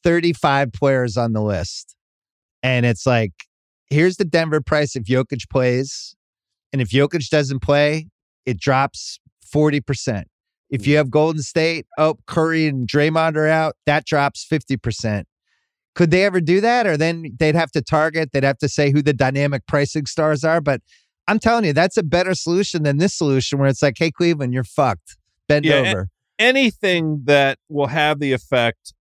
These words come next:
Speaker 2: of lessening the impact on the fans, I support. So all creative ideas. But the, the most important thing to me is when a team goes into a,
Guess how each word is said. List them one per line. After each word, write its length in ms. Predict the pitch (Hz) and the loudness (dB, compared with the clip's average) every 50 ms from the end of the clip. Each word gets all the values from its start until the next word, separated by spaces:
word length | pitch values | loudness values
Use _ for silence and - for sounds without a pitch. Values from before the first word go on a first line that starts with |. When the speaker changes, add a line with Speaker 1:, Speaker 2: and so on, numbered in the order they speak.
| _ | _
Speaker 2:
of 480 | - 120 120 117 113 113 113 110 107 101 104 101 92 | 2 2 4 4 4 4 4 2 0 -2 -4 -10 -6
lessening 540 | 127 135 143 147 - - 156 151 143 135 | -2 -2 -2 -2 -2 -4 -2 -2 0 0
the 120 | 131 131 - - | -2 -4 -4 -2
impact 500 | 131 135 127 - - 131 117 117 - - | -4 -4 -2 0 0 0 0 0 -2 -2
on 140 | 117 113 | -2 -2
the 80 | 110 104 | -2 -4
fans, 580 | - - 127 117 113 107 104 104 98 90 - - - | -2 0 0 2 2 2 0 -2 -4 -6 -8 -6 -4
I 160 | 120 120 117 | -2 -2 -2
support. 480 | - - - - - 117 98 85 - - | -4 -6 -8 -4 -2 -2 -2 -2 -4 -4
So 140 | 120 120 - | -6 -4 -2
all 340 | - 123 143 160 170 175 170 - - | 2 2 4 4 4 4 2 -2 -6
creative 680 | - 170 151 143 135 131 131 127 120 123 120 117 110 - _ _ _ _ _ _ _ _ _ - | -8 -4 -2 0 0 0 0 0 0 0 -2 -2 -6 -10 _ _ _ _ _ _ _ _ _ -4
ideas. 720 | 131 135 139 135 107 139 135 127 113 107 104 104 95 - _ | -2 0 0 0 0 0 2 2 2 2 0 -2 -4 -2 _
But 240 | - 143 131 127 123 - _ _ _ _ _ | 2 2 2 2 0 -4 _ _ _ _ _
the, 160 | - 175 165 - | 0 0 2 2
the 100 | - 175 | 0 0
most 380 | 175 185 214 240 254 233 - - | 0 2 2 2 2 2 0 -6
important 560 | 220 180 - - 190 196 180 143 143 139 113 | -8 -8 -4 -2 -2 -2 -2 -4 -8 -14 -8
thing 460 | - - 139 131 127 123 117 120 135 - _ _ _ _ - | -4 -2 0 0 0 0 -2 -4 -6 -10 _ _ _ _ -4
to 120 | 156 147 | -2 -2
me 600 | 139 147 165 196 214 190 160 135 127 120 117 113 - _ _ _ _ _ | -2 0 0 0 2 2 2 2 2 0 0 -2 -6 _ _ _ _ _
is 220 | - 160 156 147 131 | 2 2 2 2 2
when 300 | 139 147 160 160 165 160 | 0 2 2 4 4 2
a 100 | 151 131 | 0 -2
team 420 | - - - 208 208 220 220 208 | -4 -4 -4 -2 0 0 0 2
goes 280 | 185 196 190 185 175 151 | 2 2 4 4 2 2
into 640 | 170 170 165 156 - - 165 151 147 143 139 139 139 - | 2 0 0 0 0 0 2 4 4 4 2 2 0 0
a, 400 | 131 135 131 - - 131 131 | 0 0 2 2 2 0 0